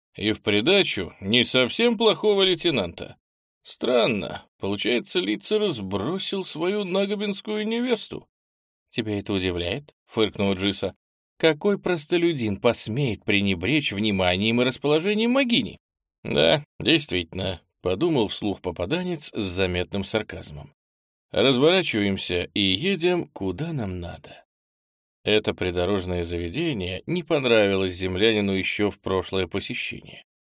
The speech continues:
Готовили здесь неплохо, но было очень грязно.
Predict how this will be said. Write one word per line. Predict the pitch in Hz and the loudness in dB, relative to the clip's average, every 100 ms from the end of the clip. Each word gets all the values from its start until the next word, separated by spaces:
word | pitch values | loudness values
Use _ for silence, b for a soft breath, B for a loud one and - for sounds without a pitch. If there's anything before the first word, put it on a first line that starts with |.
| - | -10
Готовили | 90 - - 240 226 208 | 2 4 6 4 4 2
здесь | 170 208 - | 2 0 2
неплохо, | 147 143 208 233 147 - 95 | 0 2 2 4 4 2 0
но | 107 92 | 0 -2
было | 101 127 104 | 2 4 4
очень | 101 98 92 | 2 0 -4
грязно. | 87 87 82 - - | -2 -4 -6 -12 -20